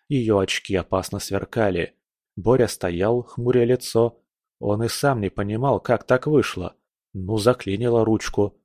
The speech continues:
ну, дернул. Не специально же. «И это еще не все», продолжила завуч, словно читая мысли Бори. «Стулья в столовой, ручки в туалетах. Ты вообще представляешь, сколько мы материала списываем из-за таких, как ты?»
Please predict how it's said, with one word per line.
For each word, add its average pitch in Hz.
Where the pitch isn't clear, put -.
ну, 120
дернул. 107
Не 107
специально 143
же. 85
«И 208
это 156
еще 175
не 208
все», 135
продолжила 101
завуч, 101
словно 110
читая 107
мысли 92
Бори. 98
«Стулья 135
в -
столовой, 139
ручки 180
в -
туалетах. 180
Ты 165
вообще 147
представляешь, 170
сколько 143
мы 143
материала 151
списываем 139
из-за 143
таких, 151
как -
ты?» 160